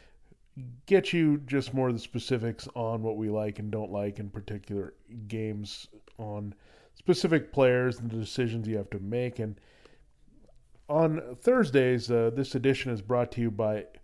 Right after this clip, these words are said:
XBet. And XBet is the place where you can go and, uh, take advantage of great live in-game betting. Then they'll provide a hundred percent deposit bonus by using the promo code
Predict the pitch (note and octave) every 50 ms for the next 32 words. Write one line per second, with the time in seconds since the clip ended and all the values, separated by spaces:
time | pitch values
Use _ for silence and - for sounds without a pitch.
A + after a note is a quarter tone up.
0 | _ - _ _ _ _ _ - - D#3+ D#3+ - - G#2+ G2+ G#2 G#2 C3 - -
1 | - - - - - - A#2 A2+ A2+ A#2 A#2 A#2+ A#2+ _ _ _ _ _ _ -
2 | - D3 D3 - - D#3 D#3+ D#3+ D#3+ D#3+ - - - - - - - - - _
3 | - - D3+ E3 G3+ F3+ G3+ - - - D#3+ D3 D3 C#3+ C#3+ - - B2 B2 A#2+
4 | A#2+ A#2+ A#2 A#2 C3+ A#2+ A#2 G#2+ A#2 A#2+ A#2+ A#2+ B2 B2 B2 B2 A#2 A2 G#2 A2
5 | A2 A2 G#2 G#2 G#2 - - _ _ _ _ - A#2+ A#2 - _ _ _ _ _
6 | - - D3+ D#3+ E3 - C#3+ A#2+ C3 C3 C3+ C3+ C3 A#2 A2 A2+ G#2 G2+ - -
7 | A#2+ B2+ C#3 C#3 D3+ C#3+ - A2+ A#2+ A2+ A2 A2+ A2+ A#2 A2+ A#2 A#2+ A2+ A2 G2+
8 | G2 F#2 F2+ F2+ F2 G#2+ C3 C#3 C#3+ C#3+ C3+ B2+ A#2 - - - - _ _ _
9 | - D3 D#3+ F3 F3 E3+ F3 E3 C#3+ D#3+ E3 D3 D#3+ D#3+ D#3+ D#3+ D3 B2+ B2 D#3
10 | D#3+ D#3 D3 - C3+ - - C3 A#2+ A#2 A2 - - B2 A#2+ A#2 A2+ G#2 A2+ G#2+
11 | G2 G2 G2 A2+ A2+ A2+ A2 A2 A2 G#2 - - - G#2 G#2+ C3 D#3+ F3+ D#3 D3
12 | C3 A#2+ A2 - - A#2+ A2 G#2+ G#2+ G#2 G2+ - - G#2+ G#2 G2+ G2 G2+